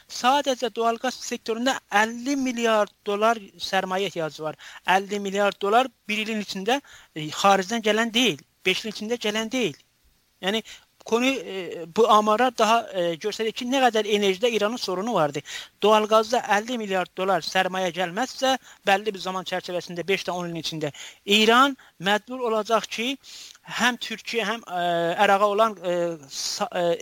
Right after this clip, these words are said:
ihracatın qabağını kəsə, həm də başqa ölkələrdən qaz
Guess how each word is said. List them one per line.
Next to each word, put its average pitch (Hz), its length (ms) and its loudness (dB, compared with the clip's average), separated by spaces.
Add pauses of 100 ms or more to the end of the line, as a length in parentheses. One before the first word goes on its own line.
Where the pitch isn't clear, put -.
ihracatın 190 560 2
qabağını 196 400 4
kəsə, 269 240 0 (460)
həm 247 240 2
də 277 100 2
başqa 240 320 0
ölkələrdən 233 400 -4
qaz 254 240 0